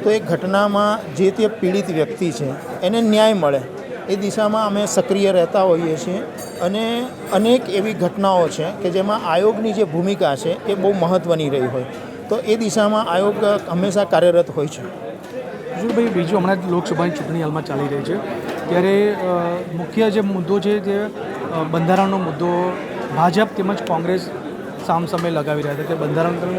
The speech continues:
Speaker 2: બદલવામાં આવશે જો સરકાર સત્તા પર ભાજપની આવે અથવા કોંગ્રેસની આવે તો. તો શું બંધારણ બદલવો, બદલાશે એવું કોઈ, અ, હાલમાં જે વાતાવરણ બની રહ્યું છે તે બાબતે આપનું શું કહેવું છે?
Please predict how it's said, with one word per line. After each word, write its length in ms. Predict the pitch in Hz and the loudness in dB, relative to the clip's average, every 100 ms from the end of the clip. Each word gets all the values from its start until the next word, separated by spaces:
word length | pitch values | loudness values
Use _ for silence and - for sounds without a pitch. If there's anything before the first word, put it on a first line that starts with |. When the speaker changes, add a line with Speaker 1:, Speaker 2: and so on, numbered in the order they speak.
| 185 165 | -4 -4
Speaker 2:
બદલવામાં 420 | 160 170 165 156 139 | -2 0 0 0 -2
આવશે 160 | 143 | -2
જો 200 | 135 175 | 0 -2
સરકાર 380 | 156 151 170 165 - - - - | -2 -2 0 0 -2 -6 -8 -4
સત્તા 260 | 185 - 165 | -4 -2 0
પર 120 | 165 | 0
ભાજપની 460 | 156 160 175 165 165 | 0 0 0 -2 -2
આવે 120 | 156 | -2
અથવા 220 | 160 175 | 0 0
કોંગ્રેસની 540 | 175 165 156 156 151 135 | 0 0 0 -2 -2 -4
આવે 120 | 131 | -4
તો. 160 | 131 123 - - - - 330 247 | -4 -4 -6 -6 -6 -6 -2 2
તો 160 | 220 214 190 - - - | 4 2 -4 -6 -4 0
શું 140 | 240 | 0
બંધારણ 560 | 190 160 185 226 254 240 180 | 0 2 4 4 2 -2 -4
બદલવો, 540 | 170 175 214 233 240 240 - - - | -2 0 2 4 2 0 -6 -8 -6
બદલાશે 480 | 165 175 214 226 240 | -4 2 4 4 2
એવું 400 | 226 165 202 226 | -2 0 -2 0
કોઈ, 180 | 233 233 | 0 0
અ, 440 | - - - - 175 175 180 180 185 | -4 -12 -10 -4 0 2 2 2 0
હાલમાં 320 | 165 185 208 | -2 0 2
જે 300 | 185 214 220 208 | 2 0 0 -2
વાતાવરણ 360 | 165 165 190 190 | -4 -2 0 0
બની 140 | 170 | 0
રહ્યું 180 | 185 185 | 0 -2
છે 120 | 160 | -2
તે 80 | 180 | -2
બાબતે 360 | 185 196 196 226 | 0 0 0 0
આપનું 320 | 254 233 202 | -2 -2 -2
શું 160 | 190 165 | -2 -4
કહેવું 240 | 135 | -6
છે? 60 | 127 | -8